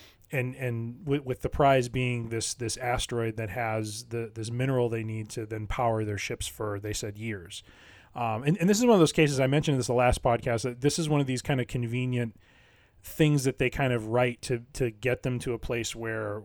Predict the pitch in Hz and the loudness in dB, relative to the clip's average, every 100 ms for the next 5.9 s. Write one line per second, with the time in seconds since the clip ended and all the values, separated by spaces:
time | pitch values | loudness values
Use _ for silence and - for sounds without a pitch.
0 | 120 120 113 123 - 135 117 117 120 - | -12 -12 -8 -6 -2 -2 -2 -4 -6 -4
1 | 127 120 113 113 104 107 110 135 123 139 | -2 -2 -4 -6 -8 -8 -6 -4 -2 -2
2 | 131 143 131 143 135 135 135 135 131 127 | -2 -2 -2 -2 -4 -4 -2 -2 -2 -4
3 | - 135 131 117 120 110 113 113 113 - | 0 2 2 0 -6 -6 -6 -10 -10 -10
4 | 123 117 110 110 113 120 110 - 131 120 | -6 -6 -6 -8 -10 -10 -8 -4 -4 -4
5 | 117 120 117 113 107 117 117 113 | -4 0 0 -2 -4 -4 -4 -4